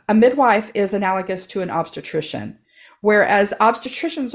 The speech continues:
are experts in the pathology of birth and what can go wrong at a birth, and they're prepared to manage that.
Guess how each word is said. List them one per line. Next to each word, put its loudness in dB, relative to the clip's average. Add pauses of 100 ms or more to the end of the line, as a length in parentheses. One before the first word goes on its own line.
are -4
experts -4
in -4
the -2
pathology 0
of -2
birth 0
and -4
what -8
can -6
go 0
wrong -2
at -2
a -8
birth, -4
and -4
they're -2
prepared -6
to -6
manage -4
that. -4